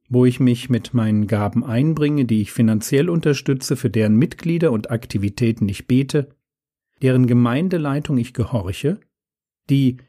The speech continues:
in meinem Leben der sichtbare Ausdruck dafür ist, dass ich zu einer unsichtbaren Größe, nämlich der weltweiten Gemeinde Gottes gehöre.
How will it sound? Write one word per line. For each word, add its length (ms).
in 160
meinem 380
Leben 640
der 160
sichtbare 560
Ausdruck 540
dafür 400
ist, 400
dass 140
ich 180
zu 120
einer 320
unsichtbaren 880
Größe, 420
nämlich 380
der 200
weltweiten 800
Gemeinde 460
Gottes 380
gehöre. 420